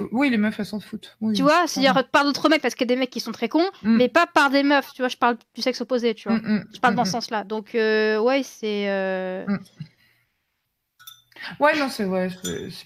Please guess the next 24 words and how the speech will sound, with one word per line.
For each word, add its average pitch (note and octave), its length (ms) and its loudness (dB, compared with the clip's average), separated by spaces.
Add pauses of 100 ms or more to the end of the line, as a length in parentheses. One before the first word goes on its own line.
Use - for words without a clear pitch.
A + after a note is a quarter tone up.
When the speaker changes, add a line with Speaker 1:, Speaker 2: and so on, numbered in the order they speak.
(120)
Speaker 1:
plutôt - 40 -6
Speaker 2:
par C4+ 100 4
Speaker 1:
rare C4 80 4
que C4+ 60 4
Speaker 2:
exemple, D4 280 2
Speaker 1:
nous, C#4 100 4
Speaker 2:
euh, B3 180 4
Speaker 1:
quoi. B3 80 2
Speaker 2:
il A#3+ 100 -4
y A#3+ 40 4
avait A#3+ 180 0
aussi B3+ 320 -2
un C4 120 4
truc, E4 280 -2
c'est, C4 220 -2
un - 1080 -8
ami B3 120 4
à A#3+ 40 4
moi C#4 120 4
m'a C4+ 140 4
raconté, A#3+ 460 0
par B3 160 4
exemple, B3 440 2
euh... G#3 760 2